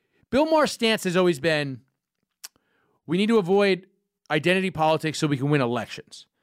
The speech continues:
And now his stance is shifted to, "This is fucking lunacy." With bringing Megyn Kelly on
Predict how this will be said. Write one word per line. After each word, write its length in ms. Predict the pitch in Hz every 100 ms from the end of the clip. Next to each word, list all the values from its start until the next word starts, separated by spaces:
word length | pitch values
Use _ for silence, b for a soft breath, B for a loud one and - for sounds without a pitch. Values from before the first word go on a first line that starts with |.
| _ _ _ -
And 120 | 156
now 240 | 208 254
his 140 | 233 196
stance 360 | 202 185 175
is 340 | 165 156 139 - _ _ _
shifted 480 | - - 175 - 151
to, 340 | 151 143 127 - _ _ _ _ _ _ -
"This 300 | 127 185 190
is 160 | 165
fucking 460 | - 170 156 151 139
lunacy." 460 | 147 120 - - _ _ _ _ _ _ _ _ _
With 320 | 131 170 170 -
bringing 420 | 123 208 214 180
Megyn 300 | 202 208 196
Kelly 360 | - 190 170 156
on 320 | 143 135